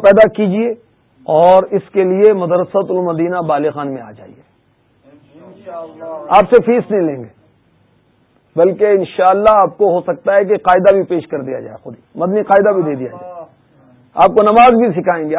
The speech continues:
آپ کو انشاءاللہ درس دینا بھی سکھائیں گے، بیان کرنا بھی سکھائیں گے، آپ کو دعائیں بھی یاد کرائیں گے، آپ کو سنتیں بھی بتائیں گے۔ اور اسلامی بہنوں کے لیے ماشاءاللہ مدرسۃ المدینہ بالغات کی ترکیب ہوتی ہے، مدنی منوں اور مدنی منیوں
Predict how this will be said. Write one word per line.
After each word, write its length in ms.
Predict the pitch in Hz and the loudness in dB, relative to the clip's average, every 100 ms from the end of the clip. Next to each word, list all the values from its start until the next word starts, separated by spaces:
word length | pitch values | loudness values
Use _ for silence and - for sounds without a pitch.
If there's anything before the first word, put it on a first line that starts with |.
| 175 | -2
آپ 140 | 175 | 0
کو 100 | 196 | 0
انشاءاللہ 720 | 202 - 220 208 202 214 240 254 - _ _ - | 0 0 0 2 4 6 6 6 0 _ _ -4
درس 280 | 165 277 220 | 2 4 6
دینا 200 | 240 240 226 | 4 4 2
بھی 80 | 202 | -2
سکھائیں 300 | 185 196 214 240 | -6 -4 0 4
گے، 100 | 247 | 6
بیان 220 | 233 254 240 | 6 4 2
کرنا 260 | 226 214 | 0 0
بھی 100 | 196 - | -6 -8
سکھائیں 260 | 165 151 147 | -12 -14 -8
گے، 80 | 151 | -4
آپ 140 | 196 | 0
کو 60 | 233 214 | 2 4
دعائیں 220 | 226 240 | 4 2
بھی 100 | 220 | 2
یاد 180 | 202 165 | 2 0
کرائیں 220 | 165 160 170 | -4 -4 -2
گے، 60 | |
آپ 160 | 190 214 | 0 2
کو 100 | 254 | 2
سنتیں 340 | 226 233 233 202 | 0 -2 0 -2
بھی 80 | |
بتائیں 320 | 165 135 - - | -4 -10 -16 -20
گے۔ 120 | - 135 139 147 151 | -20 -16 -14 -12 0
اور 80 | 147 | 0
اسلامی 360 | 147 - 190 220 180 | 0 -2 2 2 2
بہنوں 220 | 208 233 202 | 2 2 4
کے 80 | 208 | 2
لیے 120 | 196 | 2
ماشاءاللہ 460 | 175 175 190 190 190 185 - _ _ - | 0 -2 0 2 2 2 -4 _ _ -4
مدرسۃ 440 | 156 196 - 202 202 | 2 2 2 0 2
المدینہ 380 | 196 185 202 196 175 - _ _ _ _ _ _ _ _ - | 4 4 4 2 -2 -8 _ _ _ _ _ _ _ _ -4
بالغات 580 | 143 165 175 175 202 170 | 2 4 6 6 4 4
کی 60 | 196 | 0
ترکیب 320 | 190 - 185 165 | 0 2 0 0
ہوتی 260 | 151 160 | -2 -2
ہے، 60 | 151 151 | -2 -2
مدنی 220 | 175 190 180 | 0 0 0
منوں 240 | 175 196 | 2 4
اور 140 | 190 180 | 2 2
مدنی 220 | 170 180 180 | 0 0 0
منیوں 340 | 165 180 208 | 2 2 2